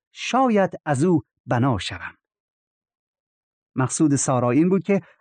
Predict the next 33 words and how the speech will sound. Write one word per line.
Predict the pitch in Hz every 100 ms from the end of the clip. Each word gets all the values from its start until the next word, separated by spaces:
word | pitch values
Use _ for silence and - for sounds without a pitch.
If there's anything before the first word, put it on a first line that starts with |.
| -
اگر | 202 233
هاجر | 160 - 175 156 196 151 _ -
فرزندان | 170 147 160 156 208 226 165
بیاورد | 139 143 131 165 208 - _ _ _ _ -
و |
او | 175 233 214 185
آنان | 170 226 196
را | 196 165 -
به | -
فرزندی | 170 180 165 147 165 247
خود | 214 156 127
برگزیند، | 135 139 135 135 160 196 190 _ _ -
آن | 170
وقت | 165 151 - _
شادی | - - 147 135 180 220
خانوادگی | 208 - 160 139 123 113 110 127 131 - _ _
در | 127 107
زندگیشون | 104 104 110 101 101 98 113
به | 117
وجود | 170 214 247 -
میاد. | 92 - _ _ _ _ _ _ _ _ -
دلیل | 175 226 294 254
دوم | 214 196 214
سارای | 196 - 160 165 175 175 - _
این | 202 190
بود | 196
که | - 190 190 _
ابراهیم | 156 147 147 147 180 190
را | 165 160
در | 127 127
رویش | 123 107 107 113 -
تقویت | 135 120 104 139 -
کنه. | 110 -